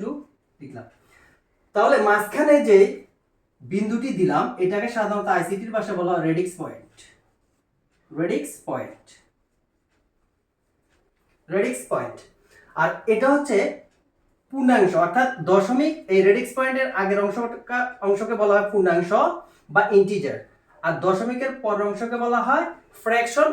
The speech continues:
অথবা ভগ্নাংশ। তাহলে আমরা এটাকে লিখতে পারি পূর্ণাংশ,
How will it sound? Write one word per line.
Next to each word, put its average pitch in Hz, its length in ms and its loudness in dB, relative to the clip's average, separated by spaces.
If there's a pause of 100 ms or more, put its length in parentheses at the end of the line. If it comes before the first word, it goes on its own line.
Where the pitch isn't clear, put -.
অথবা 214 200 0 (180)
ভগ্নাংশ। 170 400 0 (400)
তাহলে 190 280 -2
আমরা 190 200 0
এটাকে 196 280 -2
লিখতে 180 300 -2
পারি 165 200 -4 (2250)
পূর্ণাংশ, 226 380 -4